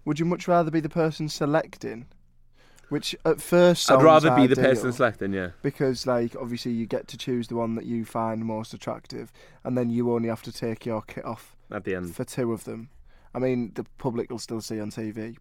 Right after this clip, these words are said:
Speaker 1: but it's only two people, like, on the date.
Speaker 2: But could you imagine the feeling of rejection? Like, you know, it, like, pops up and shows your bottom half. Imagine she instantly just goes, looks at you and goes, "No."
Speaker 1: Yeah, but if, if you're in the booths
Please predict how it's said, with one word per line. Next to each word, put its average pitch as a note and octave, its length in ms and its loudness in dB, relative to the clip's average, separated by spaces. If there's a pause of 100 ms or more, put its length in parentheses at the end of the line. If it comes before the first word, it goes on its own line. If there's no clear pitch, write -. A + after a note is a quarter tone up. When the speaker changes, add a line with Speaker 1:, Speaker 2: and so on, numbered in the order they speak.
(120)
Speaker 1:
but A#2 180 -4 (500)
it's - 120 -8
only A#2 180 0
two A#2 220 -4
people, A2 260 -6
like, A2 220 -6
on A2+ 160 -8
the A2 60 -8
date. A2 200 -10
Speaker 2:
But C#3 160 4
could C3+ 160 -6
you D#3 60 2
imagine D#3 240 4
the D#3 80 0
feeling C#3+ 260 0
of C#3 80 -4
rejection? B2+ 520 -2
Like, G2+ 240 -2
you A2+ 100 -2
know, A#2 100 2
it, A#2 60 4
like, G#2+ 240 -4
pops A#2 260 -6
up G#2 60 -8
and A#2 100 -4
shows A2 160 0
your G2+ 80 -6
bottom - 220 -2
half. G#2 280 -2
Imagine G#2 300 -2
she G#2+ 160 -2
instantly G2+ 340 -4
just F#2+ 160 -8
goes, F#2 320 -4
looks F#2+ 200 -6
at G2 40 0
you F#2+ 60 -4
and G2 80 -4
goes, F2+ 180 -4
"No." E2+ 220 -6 (160)
Speaker 1:
Yeah, D3+ 240 4
but C#3+ 380 2 (420)
if, - 340 -8
if D3+ 220 -8
you're C#3+ 280 4
in C#3 160 0
the C3 100 0
booths A2+ 760 -4